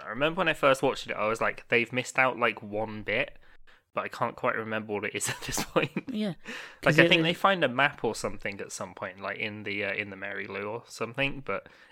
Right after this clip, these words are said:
Speaker 1: it is, like, a really close adaptation of the book from, from
Speaker 2: Yeah, 'cause it,
Speaker 1: memory.
Speaker 2: it's written by the author.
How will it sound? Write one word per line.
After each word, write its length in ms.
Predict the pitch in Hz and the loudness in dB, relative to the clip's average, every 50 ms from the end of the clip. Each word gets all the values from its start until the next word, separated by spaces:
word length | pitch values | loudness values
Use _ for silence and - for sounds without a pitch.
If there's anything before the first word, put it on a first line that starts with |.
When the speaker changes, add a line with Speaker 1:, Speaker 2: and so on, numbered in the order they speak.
| _ - | _ 2
Speaker 1:
it 160 | - 127 123 | 4 4 4
is, 220 | - 135 139 117 107 | 4 2 0 0 -2
like, 180 | 101 98 - - | -4 -4 -2 -2
a 60 | 104 | -4
really 400 | 98 101 104 110 110 107 104 104 | -4 -2 0 2 2 2 2 -2
close 340 | 101 - - 104 101 - - | -4 -4 -4 -4 -4 -4 -8
adaptation 560 | - 95 95 - - - 104 98 - - 113 101 | -6 -6 -6 -6 -4 -4 -6 -4 -4 -6 -6 -8
of 100 | 92 - | -8 -10
the 80 | - | -10
book 300 | 90 - 101 85 - - | -8 -8 -8 -8 -8 -12
from, 420 | - - - 101 95 95 95 98 - _ _ _ _ _ _ _ | -12 -10 -8 -8 -8 -8 -10 -18 -20 _ _ _ _ _ _ _
from 180 | - - 180 190 | -8 -4 -4 -2
Speaker 2:
Yeah, 100 | - - | -2 -2
'cause 180 | 95 95 - | -4 -4 -4
it, 60 | - | -4
Speaker 1:
memory. 260 | 92 92 95 98 104 _ _ _ | -6 -8 -8 -10 -14 _ _ _
Speaker 2:
it's 180 | - 127 127 - | -8 -8 -6 -4
written 300 | 131 139 135 135 131 117 | -4 -2 -2 0 -2 -2
by 180 | 120 127 117 113 | -2 -2 -2 0
the 140 | 107 110 | 0 0
author. 400 | 123 143 131 107 - - - 127 | 0 0 0 -2 -2 -6 -10 -10